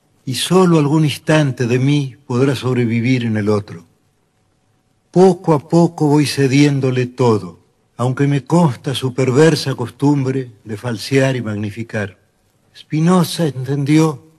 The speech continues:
que todas las cosas quieren perseverar en su ser. La piedra eternamente quiere ser piedra, y el tigre, un tigre.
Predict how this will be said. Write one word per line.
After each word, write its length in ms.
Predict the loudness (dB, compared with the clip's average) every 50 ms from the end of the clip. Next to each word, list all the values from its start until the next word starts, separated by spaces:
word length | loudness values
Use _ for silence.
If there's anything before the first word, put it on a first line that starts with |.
| _ _ _
que 120 | -8 -8
todas 360 | -4 0 2 2 2 2 0
las 140 | -2 -6 -8
cosas 640 | -4 -2 0 0 0 -4 -8 -10 -10 -10 -14 -18 _ _
quieren 320 | -2 0 0 0 0 -2
perseverar 640 | -4 -6 -8 -8 -8 -6 -4 -4 -2 0 0 0 -2
en 100 | -4 -8
su 140 | -10 -12 -14
ser. 400 | -12 -6 -4 -4 -4 -4 -8 -14 _ _ _ _ _ _ _ _ _ _ _ _
La 220 | -6 -6 -6 -6
piedra 680 | -2 0 2 4 4 4 2 2 -2 -4 -6 -10 -14 _ _ _ _ _
eternamente 920 | -10 -10 -2 0 0 2 2 0 0 0 0 0 0 0 0 -2 -4 -6 -6
quiere 260 | -2 -2 -2 0 -2
ser 240 | -2 -4 -6 -8 -6
piedra, 560 | -2 0 0 2 2 0 -4 -8 -12 -16 -18 _ _
y 120 | -10 -8
el 140 | -8 -8 -8
tigre, 520 | _ 0 0 2 0 0 -4 -6 -8 -10 -14 _ _
un 120 | -14 -14 -10
tigre. 460 | -6 -4 -4 -4 -4 -6 -10 -16